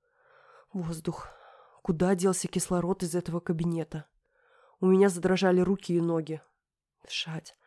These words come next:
дышать. Почему нечем дышать? Я могу идти?» Еле-еле выдавила я. «Идите». Собрав оставшиеся силы, я выскочила из кабинета, даже не посмотрев на деньги, и заторопилась к своему кабинету.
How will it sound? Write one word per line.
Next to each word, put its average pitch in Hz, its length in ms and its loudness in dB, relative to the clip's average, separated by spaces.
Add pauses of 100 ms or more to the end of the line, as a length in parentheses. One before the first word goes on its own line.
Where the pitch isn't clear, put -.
(180)
дышать. 170 440 -4
Почему 202 280 0
нечем 214 380 4
дышать? 175 580 -4 (580)
Я 196 160 6
могу 202 380 2
идти?» - 640 -10 (720)
Еле-еле 185 580 2
выдавила 156 420 -6
я. 156 300 -6 (840)
«Идите». 165 520 -6 (680)
Собрав 190 400 2
оставшиеся 180 560 -2
силы, 214 320 0
я 170 100 0
выскочила 175 440 -6
из 170 120 -6
кабинета, 180 460 -4
даже 165 220 -2
не 170 80 -2
посмотрев 175 500 -6
на 175 100 0
деньги, 160 440 -8 (280)
и 185 60 -8
заторопилась 175 640 -2
к - 60 -18
своему 165 320 -4
кабинету. 160 640 -8